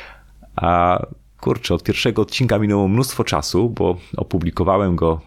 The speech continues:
w listopadzie dwa tysiące czternastego roku, a ja cały czas mam wrażenie, że to dopiero początek, że dopiero się rozkręcam.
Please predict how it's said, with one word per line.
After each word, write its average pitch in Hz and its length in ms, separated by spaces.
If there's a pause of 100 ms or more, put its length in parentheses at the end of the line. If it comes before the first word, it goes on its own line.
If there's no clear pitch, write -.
w 78 80
listopadzie 82 640
dwa 78 160
tysiące - 360
czternastego 82 680
roku, 85 420 (600)
a - 80
ja 95 120
cały 98 280
czas 92 160
mam 87 120
wrażenie, 87 360
że 80 80
to 95 120
dopiero 87 280
początek, - 600
że 82 200
dopiero 92 360
się 98 160
rozkręcam. 90 640